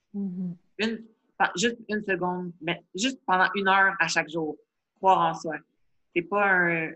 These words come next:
Speaker 2: un talent, c'est pas quelque chose qui est prédisposé dans la génétique, c'est juste quelque chose qui s'apprend pas nécessairement tant que on décide pas de faire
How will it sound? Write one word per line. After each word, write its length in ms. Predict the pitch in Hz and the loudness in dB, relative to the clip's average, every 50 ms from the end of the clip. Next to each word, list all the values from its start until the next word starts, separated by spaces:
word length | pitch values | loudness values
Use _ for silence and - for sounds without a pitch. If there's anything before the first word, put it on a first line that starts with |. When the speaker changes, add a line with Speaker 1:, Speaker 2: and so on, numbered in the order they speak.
| - _ - | -12 _ -4
Speaker 2:
un 120 | 165 165 | -4 -2
talent, 320 | 165 170 160 160 170 190 185 - | 2 2 2 4 4 0 0 -2
c'est 80 | 180 | -4
pas 100 | 175 185 | -4 -4
quelque 180 | 175 175 170 175 | -6 -6 -6 -6
chose 80 | 196 - | -4 -4
qui 60 | 185 | -4
est 40 | 170 | -4
prédisposé 320 | - 180 170 165 170 160 165 | -4 -6 -8 -8 -8 -4 -2
dans 120 | 180 175 | -2 -2
la 160 | 170 160 151 | -2 -4 -4
génétique, 520 | 143 151 156 151 143 - _ 185 190 190 _ _ _ _ _ _ _ | -8 -8 -8 -10 -10 -8 _ -6 -6 -6 _ _ _ _ _ _ _
c'est 100 | - 165 | -6 -4
juste 140 | 185 190 196 | -4 -2 -2
quelque 180 | 190 160 - - | -4 -4 -2 -2
chose 180 | 180 185 185 180 - _ | -4 -4 -6 -8 -12 _
qui 80 | _ _ _ | _ _ _
s'apprend 360 | 165 156 156 - 156 147 143 - | 0 0 0 -2 -4 -4 -4 -4
pas 120 | - 170 | -4 -4
nécessairement 560 | 170 165 165 160 156 156 156 143 147 160 175 170 - | -4 -4 -6 -8 -8 -6 -6 -6 -2 -4 -4 -4 -2
tant 120 | 170 165 165 | -2 -4 -4
que 260 | 165 - 165 156 151 156 - _ _ _ _ _ _ _ _ _ _ | -4 -4 -2 -2 -2 -4 -8 _ _ _ _ _ _ _ _ _ _
on 220 | 165 160 160 160 | -4 -2 -2 -2
décide 400 | 156 156 156 156 - 165 151 - | -2 -4 -6 -6 -6 -8 -8 -6
pas 320 | - 170 170 165 170 165 165 - - - | -4 -2 0 0 0 -2 -4 -10 -14 -20
de 180 | - 151 160 156 160 156 156 | -8 -2 -2 -2 -2 0 0
faire 280 | 156 156 156 156 151 | 2 2 2 2 0